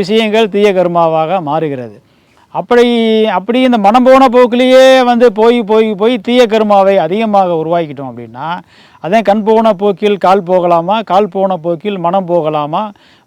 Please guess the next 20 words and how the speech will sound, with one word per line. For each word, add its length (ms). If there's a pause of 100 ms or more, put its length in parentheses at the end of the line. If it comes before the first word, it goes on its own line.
மனம் 320
போன 280
போக்கில் 440 (100)
மனிதன் 320
போகலாமா, 600
மனிதன் 440
போன 300
பாதையை 540
மறந்து 420
போகலாமா" 600 (680)
அப்படின்னு 440
சொல்லி 220 (440)
ஒரு 240
ப-, 220
ஒரு 180
திரைப்பட 360
பாடல் 460
அது. 180 (580)
ஆ, 120
இந்த 220